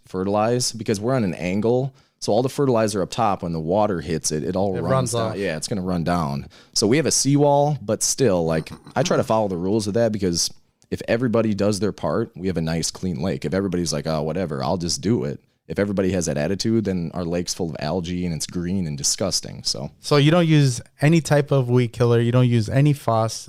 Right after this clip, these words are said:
Speaker 2: and
Speaker 1: No.
Speaker 2: your lawn is awesome.
Speaker 1: Well, it helps that I'm a teacher and I'm off all summer. So
Speaker 2: Yeah.
Speaker 1: pretty much every morning I wake up, I get up early. My wife was giving me a hard time about this today. Emily's like,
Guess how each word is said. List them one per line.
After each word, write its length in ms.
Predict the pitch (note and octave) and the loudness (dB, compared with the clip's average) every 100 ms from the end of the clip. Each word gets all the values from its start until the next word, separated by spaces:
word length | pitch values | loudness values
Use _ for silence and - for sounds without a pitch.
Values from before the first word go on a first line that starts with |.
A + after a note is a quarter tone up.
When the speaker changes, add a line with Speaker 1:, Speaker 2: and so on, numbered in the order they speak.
| - | -4
Speaker 2:
and 120 | B2+ A2+ A2 G2+ | 0 2 0 -2
Speaker 1:
No. 40 | |
Speaker 2:
your 160 | A#2+ B2+ | 2 4
lawn 320 | A#2+ B2+ C3 | 6 6 6
is 480 | A#2+ A2+ G#2 - - - - | 4 2 -2 -12 -20 -20 -2
awesome. 380 | A#2+ G#2+ - F#2 _ | 0 0 -6 -14 _
Speaker 1:
Well, 320 | G#2+ A2+ A#2 - | 2 4 2 0
it 100 | A#2 | 2
helps 280 | D3 D3 - | 2 2 0
that 80 | |
I'm 100 | B2+ F#2+ | 0 0
a 40 | |
teacher 480 | - B2+ A#2+ D3 C#3 | 2 2 4 4 6
and 100 | A#2 | 6
I'm 120 | F2 | 4
off 360 | A#1 F2+ F2+ - | 4 2 0 -2
all 240 | E2+ F2 G2+ | 2 4 2
summer. 560 | - G2+ G#2+ C3 D3+ - | 2 2 4 6 4 4
So 180 | C3+ | 2
Speaker 2:
Yeah. 160 | A2 G2+ - - | 2 0 -8 -2
Speaker 1:
pretty 160 | F3+ | 2
much 160 | F#3 F3 | 4 2
every 260 | F2+ A2+ C3 | 2 4 6
morning 540 | G#2 G2+ A#2 C#3 D3+ - - | 6 6 6 6 4 2 -2
I 120 | F2+ | 0
wake 320 | E2+ F#2+ G2+ | 4 2 4
up, 260 | G2+ A2+ - - _ - | 2 2 -4 -18 _ -2
I 100 | B2 | 2
get 140 | C3 | 2
up 120 | F#2 - | 2 0
early. 320 | F2 E2 C2+ | 0 2 2
My 120 | C#2 | 2
wife 280 | F2+ G#2 G2+ | 4 2 2
was 100 | F#2 | 0
giving 160 | F#2 E2+ | 2 2
me 60 | |
a 60 | D#2 | 2
hard 180 | E2 D#2 | 0 0
time 160 | E2 | 0
about 200 | D2+ D2 | 2 0
this 180 | C#2+ - | 0 -2
today. 240 | D2 D2 C2 | 0 2 2
Emily's 340 | F2+ F2+ D#2 | 2 2 2
like, 220 | C#2+ C#2+ | 0 -2